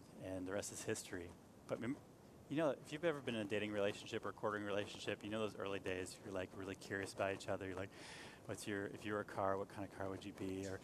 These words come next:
"What's, what's your favorite color?" And, um, you know, and then you get to that and you go to deeper and deeper and deeper. And,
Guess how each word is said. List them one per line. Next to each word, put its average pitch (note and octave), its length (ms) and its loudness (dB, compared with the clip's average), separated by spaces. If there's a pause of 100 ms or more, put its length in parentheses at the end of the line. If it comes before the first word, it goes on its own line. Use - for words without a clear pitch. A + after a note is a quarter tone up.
(320)
"What's, - 320 0 (100)
what's A2 220 2
your A#2+ 80 8
favorite A2 300 6
color?" G#2 340 6
And, G2 140 0 (540)
um, G2+ 300 10 (220)
you A2 60 0
know, A2 140 8 (160)
and B2+ 80 2
then B2 140 12
you A#2+ 60 4
get A#2 220 2
to A2 200 2
that G#2+ 200 12
and A2 80 -6
you G#2 60 -6
go A2 60 2
to G#2 100 2
deeper G2+ 360 0
and G2 100 2
deeper G2+ 300 0
and G2 100 2
deeper. G#2 380 4
And, G2 140 2